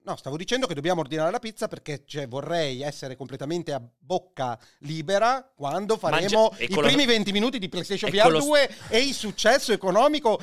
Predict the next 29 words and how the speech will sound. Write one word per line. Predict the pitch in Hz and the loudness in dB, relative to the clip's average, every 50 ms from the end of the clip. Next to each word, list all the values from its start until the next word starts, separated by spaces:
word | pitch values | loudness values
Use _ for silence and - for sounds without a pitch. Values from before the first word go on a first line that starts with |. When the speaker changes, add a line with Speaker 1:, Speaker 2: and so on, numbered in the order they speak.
| - - - | -6 -18 -16
Speaker 1:
che | _ - 202 | _ 2 2
hanno, | 196 220 220 208 214 | 4 4 4 2 4
hanno | - 165 170 185 | 2 0 0 2
rilasciato | 185 185 180 180 165 - 196 - - | 0 2 0 0 0 0 -2 -2 -2
i | 269 | -2
dati, | 233 208 196 233 262 - | 2 4 4 4 2 2
ha | 190 160 | -4 -2
fatto | - 190 220 - 180 | 0 -2 -2 -2 -8
più | - - 160 208 262 | -12 -8 -6 -6 -6
Speaker 2:
Incredibile, | 220 - - - - 254 302 294 | -4 -2 -2 0 2 2 2 2
Speaker 1:
quindici | - - 135 - | 2 2 2 2
venti | 113 - 110 - | 2 2 0 -2
per | 208 196 | -4 -6
cento | - - 202 233 262 - | -4 -4 -2 -2 -2 -2
Speaker 2:
incredibile. | 151 - 185 180 131 104 175 180 | -2 0 0 -2 0 0 0 0
Speaker 1:
rispetto | 220 - 202 185 165 - 190 - | 0 2 2 2 2 0 -2 -2
Speaker 2:
Esatto. | - 196 226 - | -2 -2 2 4
Speaker 1:
alla | 262 220 | 2 4
PlayStation | 170 196 180 170 180 196 190 | 6 6 6 4 4 0 -2
V | 170 | -2
R | 175 160 147 135 131 | -2 -2 -2 -4 -6
uno. | 139 | 0
Speaker 2:
Parti | 135 254 302 - - - 226 | 2 4 4 4 2 -2 -4
mentre | 226 233 - 240 | -4 -4 -2 -2
io | 311 | 0
faccio, | 320 294 269 - - 180 | 0 0 0 0 -4 -4
preparo | 170 190 185 170 | -2 -2 -2 -2
tu | - 147 143 127 - _ | -4 -6 -8 -8 -10 _
qui, | - 143 151 147 131 143 | -8 -6 -4 -4 -4 -6